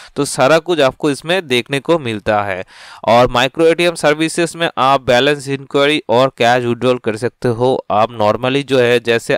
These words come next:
आप अपने फिनो पेमेंट बैंक के आईडी में करते हो, सेम आप फिनो पेमेंट बैंक के लाइट वर्जन में भी आप यूज़ कर पाएंगे। लाइट वर्जन जो है हाल ही में लॉन्च हो चुका है और इसका आईडी और पासवर्ड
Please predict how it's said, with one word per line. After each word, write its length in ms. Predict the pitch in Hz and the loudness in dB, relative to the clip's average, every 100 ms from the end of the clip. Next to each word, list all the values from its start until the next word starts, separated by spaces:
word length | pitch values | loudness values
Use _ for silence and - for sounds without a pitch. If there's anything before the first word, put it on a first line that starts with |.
| - | -2
आप 260 | 104 117 82 | 0 0 0
अपने 340 | 101 127 123 | -4 -4 -4
फिनो 280 | - 117 143 | -2 -2 -2
पेमेंट 380 | 131 127 131 123 | -2 -4 -4 -2
बैंक 220 | 123 123 | -2 0
के 60 | 127 | -2
आईडी 360 | 104 107 127 | 0 0 -2
में 140 | 135 131 | -4 -4
करते 300 | 117 - 120 | -4 -2 0
हो, 180 | 131 | 0
सेम 300 | 143 - 147 - 107 | -2 -2 -2 -2 -2
आप 160 | 120 - | -2 -4
फिनो 200 | 123 135 | -8 -4
पेमेंट 360 | 127 127 123 | -4 -4 -4
बैंक 240 | 117 117 - | -6 -6 -4
के 80 | |
लाइट 300 | 135 104 113 120 | 0 2 2 2
वर्जन 340 | 117 - 120 | 0 0 -4
में 160 | 120 120 | -4 -4
भी 120 | 147 | 0
आप 220 | 107 - | 0 -2
यूज़ 280 | 107 120 - | -6 -6 -6
कर 120 | 110 | -8
पाएंगे। 520 | 101 98 95 90 82 - _ - - - - - - - | -4 -4 -4 -6 -12 -12 _ -20 -20 -20 -20 -20 -16 -2
लाइट 320 | 117 143 165 | 2 2 2
वर्जन 540 | 175 175 190 190 185 170 | 0 0 2 0 0 0
जो 120 | 170 | 2
है 300 | 147 156 160 | 4 4 2
हाल 180 | - 127 | 2 0
ही 80 | 147 | 0
में 160 | 151 143 | -2 0
लॉन्च 380 | 110 117 139 | 4 2 2
हो 80 | 139 | -4
चुका 340 | 135 143 147 147 | -2 -2 0 0
है 220 | 151 147 | 0 0
और 400 | - 113 120 117 | 2 4 2 0
इसका 440 | 123 - 151 147 - | -6 -4 0 2 2
आईडी 360 | 117 123 147 | 0 2 2
और 160 | 143 131 | 2 2
पासवर्ड 480 | - 113 117 127 | 2 2 4 2